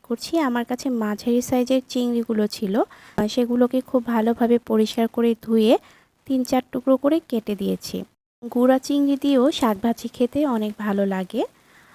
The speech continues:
আমার কাছে গুঁড়া চিংড়িটা ছিল না, তাই বড় চিংড়িটাই কেটে টুকরো করে দিয়েছি। তিনটা কাঁচামরিচ ফালি করে দিয়ে দিলাম। পেঁয়াজটা যখন গোল্ডেন ব্রাউন হতে শুরু করবে, সে পর্যায়ে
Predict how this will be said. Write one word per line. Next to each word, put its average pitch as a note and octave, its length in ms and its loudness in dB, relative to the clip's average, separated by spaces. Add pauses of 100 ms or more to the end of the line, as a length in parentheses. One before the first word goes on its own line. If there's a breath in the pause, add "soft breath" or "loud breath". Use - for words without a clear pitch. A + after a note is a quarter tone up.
(140 soft breath)
আমার A3+ 240 -4
কাছে B3 220 -6
গুঁড়া A3+ 240 0
চিংড়িটা A3 440 -4
ছিল - 300 -6
না, B3+ 260 -2
তাই G#3 300 -4
বড় G3+ 220 -2
চিংড়িটাই A#3 520 -2 (180)
কেটে C4 360 -6 (280)
টুকরো B3 280 -6
করে G3 280 -4
দিয়েছি। F#3 460 -10 (600 soft breath)
তিনটা B3+ 300 -4
কাঁচামরিচ A#3+ 580 -4
ফালি A3+ 280 -4
করে A#3 240 -2
দিয়ে A#3 260 -2
দিলাম। A#3 300 -4 (560 soft breath)
পেঁয়াজটা C4+ 440 -2
যখন D4+ 440 0 (420 soft breath)
গোল্ডেন A#3+ 420 2
ব্রাউন A3+ 280 0
হতে B3 240 -2
শুরু B3 280 0
করবে, B3+ 340 -4
সে C4+ 220 -4
পর্যায়ে A3+ 580 -4